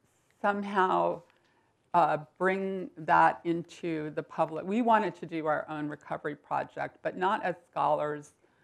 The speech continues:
You know, we can do that work. Um, but we wanted to work with, in partnership with these very, um, dynamic and productive tribes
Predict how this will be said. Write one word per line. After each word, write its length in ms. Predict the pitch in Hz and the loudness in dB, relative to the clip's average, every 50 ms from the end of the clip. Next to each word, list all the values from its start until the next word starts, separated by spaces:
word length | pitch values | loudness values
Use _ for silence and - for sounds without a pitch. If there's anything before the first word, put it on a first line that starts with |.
| _ _ - | _ _ -10
You 120 | - 175 | -6 -4
know, 120 | 165 160 160 | -2 0 0
we 120 | 165 185 | 0 -2
can 220 | 175 - 185 180 170 | -4 -6 -8 -8 -6
do 140 | 160 156 | -6 -6
that 260 | 143 147 139 139 - - | -6 -4 -4 -6 -6 -6
work. 320 | 151 143 143 - - - _ | -6 -8 -8 -10 -14 -12 _
Um, 480 | - 160 156 156 151 147 143 151 147 143 _ _ _ _ _ _ _ _ _ _ _ _ _ _ - | -2 -2 -2 -2 -4 -6 -8 -10 -12 -14 _ _ _ _ _ _ _ _ _ _ _ _ _ _ 0
but 180 | 165 202 - | 0 0 0
we 80 | 190 190 | 0 -2
wanted 400 | 190 185 185 190 214 220 185 - | 0 2 2 2 2 0 -4 -6
to 120 | - - 170 | -10 -16 -10
work 280 | 156 165 160 156 - | -6 -6 -6 -4 -4
with, 120 | - 110 - - _ - | -6 -6 -6 -8 _ -8
in 120 | 165 165 | -8 -8
partnership 760 | - _ - 180 175 175 180 170 165 - - 160 151 143 139 - _ _ _ _ _ _ _ _ | -6 _ -4 -4 -4 -4 -6 -8 -8 -8 -4 -4 -4 -4 -4 -8 _ _ _ _ _ _ _ _
with 220 | - 180 190 180 - | -4 -2 -2 -2 -2
these 200 | 185 180 175 165 - | -2 -2 -2 -4 -8
very, 800 | 175 165 208 208 240 254 269 254 220 180 156 156 156 156 156 160 _ _ _ _ _ _ _ _ _ - | -4 2 4 4 6 6 4 2 2 0 -2 -4 -6 -8 -12 -16 _ _ _ _ _ _ _ _ _ 0
um, 500 | 175 175 170 165 165 156 151 156 156 147 - | 2 2 4 4 2 0 -4 -6 -8 -2 0
dynamic 840 | 175 156 165 170 165 165 180 185 185 185 190 190 185 180 185 175 - _ | 0 2 2 0 -2 0 2 2 2 2 0 -2 -4 -4 -6 -10 -12 _
and 200 | - 160 156 160 | -10 -10 -10 -10
productive 680 | - - 160 151 156 147 151 151 - - 160 147 143 - | -8 -10 -8 -4 -2 -2 -2 -2 -6 -8 -8 -8 -8 -10
tribes 560 | - - - 156 151 143 139 143 151 180 175 | -14 -10 -6 -4 -2 0 0 0 -2 -4 -8